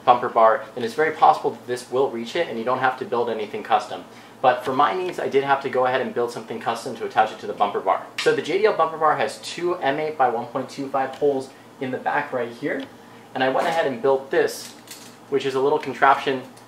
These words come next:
to attach to the two holes and then attach to the splitter mount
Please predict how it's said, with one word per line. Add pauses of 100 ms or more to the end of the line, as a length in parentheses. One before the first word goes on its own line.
to
attach
to
the
two
holes (340)
and
then
attach
to
the
splitter
mount